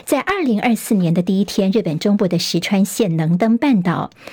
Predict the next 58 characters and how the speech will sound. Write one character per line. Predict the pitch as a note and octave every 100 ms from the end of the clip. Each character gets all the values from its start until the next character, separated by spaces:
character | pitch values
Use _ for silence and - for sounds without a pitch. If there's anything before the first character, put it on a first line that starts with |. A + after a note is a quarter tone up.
| -
台 | -
北 | G4+
时 | D#4+ F#3
间 | G#3 G3+
的 | F3+
昨 | D#3+ F3
天 | F#3+
下 | F#3 G3
午 | E3
三 | - G3+ G#3+
点 | G3+ D3+
十 | - D#3+
分 | - A3
发 | A3+ G3
生 | F#3+ G3
瑞 | G#3 F#3+
士 | -
规 | G3 A#3+
模 | B3 F3 F3
七 | - - C4 C4
点 | G#3+ D3+ D#3+
六 | C#4 A3 - - -
级 | - F#3+ G3+ D#4
浅 | - - D3+
层 | - - D#3 F3
强 | - - D#3 F3+
震， | D4 - - - -
这 |
是 | C4+ A#3
日 | A#3+
本 | F3+
海 | G#3+ - -
中 | - B3
部 | C4+ B3 - -
超 | - A3
过 | G#3
四 | F#3+ - C#4+
十 | G3+
年 | E3+ F3
来 | E3
最 | E3+ D#4
大 | C4 A#3
的 | G#3
地 | C4 G#3+
震， | D4 A#3 - - -
目 | G4+
前 | -
已 | A#3+
经 | G#3
知 | G#3+ A3
道 | G#3+
有 | F3 C#3+
四 | E3 - - C#4+
个 | G3+
人 | D#3+ F3
死 | - - -
亡 | - F3
了。 | A3+